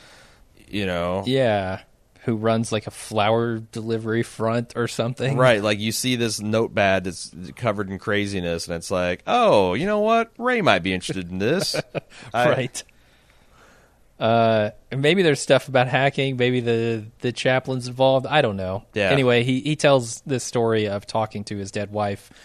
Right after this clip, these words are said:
Speaker 2: which, uh, seems to resonate with Elliot. Uh, this is a scene I was talking about earlier where there was a glitch. I don't know if that was intentional or the cable cut out, but if you could let me know, that'd be great.
Speaker 1: Well, I mean, it, if, if it was, I would imagine it was intentional because he's the whole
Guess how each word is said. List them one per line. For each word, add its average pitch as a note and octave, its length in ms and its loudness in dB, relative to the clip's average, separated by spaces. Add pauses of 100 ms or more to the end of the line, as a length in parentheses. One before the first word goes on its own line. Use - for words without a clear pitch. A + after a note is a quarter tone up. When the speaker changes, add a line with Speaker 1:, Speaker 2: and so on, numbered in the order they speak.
(280)
Speaker 2:
which, - 300 -6
uh, G2 320 0 (300)
seems C3+ 340 -4
to B2+ 80 -2
resonate G#2+ 400 2
with F#2+ 160 -8
Elliot. G2 400 -6 (1300)
Uh, G2+ 280 -2
this E3 220 2
is D#3+ 80 -2
a D3 60 2
scene C#3 200 0
I - 40 4
was A2+ 80 2
talking A2+ 200 4
about A2 120 0
earlier G#2+ 320 2
where G#2 140 0
there G#2 100 2
was G2+ 140 -4
a G2+ 60 -6
glitch. G2 500 -4 (160)
I A2 120 2
don't G#2+ 220 0 (120)
know A2 240 0
if G#2+ 120 -6
that G#2+ 200 0
was G#2 200 -6
intentional A#2 520 -2
or G#2 340 -2
the G2 60 -6
cable G#2 260 -4
cut G2+ 180 -2
out, G2 320 -4
but F#2 200 -8 (480)
if C3+ 80 -12
you A2+ 60 -10
could B2 120 -2
let D3+ 160 -2
me C#3 80 -4
know, G#2 360 -2
that'd G2+ 180 -6
be G2+ 60 -8
great. F#2+ 340 -6 (240)
Speaker 1:
Well, C#3 300 2
I C3 40 0
mean, G#2+ 180 0
it, G#2 160 -4
if, G#2 320 0
if G#2 220 -6
it G#2+ 160 0
was, A#2 360 2
I G2+ 140 2
would G2 100 -2
imagine F#2+ 420 -4
it E2+ 40 -6
was E2+ 120 -8
intentional E2 520 -8
because E2+ 540 -6
he's F2+ 360 -8
the F2+ 160 -4
whole G2 520 0